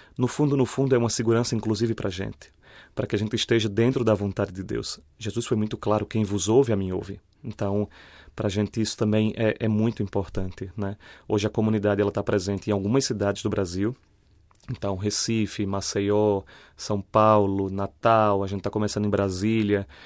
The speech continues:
Então, cada vez mais a comunidade tem tido uma repercussão maior, atingido mais pessoas.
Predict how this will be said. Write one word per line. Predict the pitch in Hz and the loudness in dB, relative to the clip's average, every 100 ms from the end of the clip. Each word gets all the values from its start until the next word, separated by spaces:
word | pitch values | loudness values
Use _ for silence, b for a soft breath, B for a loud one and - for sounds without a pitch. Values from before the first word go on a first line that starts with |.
| b b | b b
Então, | 107 110 107 | -2 0 2
cada | - 123 | 2 2
vez | 120 127 | 4 4
mais | 110 120 127 | 4 2 2
a | |
comunidade | - 113 113 107 107 104 | 0 0 0 2 2 0
tem | - 110 | -2 -4
tido | - 107 | -4 -2
uma | 107 | 0
repercussão | 107 117 104 110 - 127 | 0 0 -4 -4 -2 2
maior, | 123 101 101 120 - - | 4 4 2 0 -6 -6
atingido | 110 113 110 104 | -4 -2 -2 0
mais | 104 123 | 0 0
pessoas. | - 113 - 107 117 - | 0 -4 -2 0 0 -2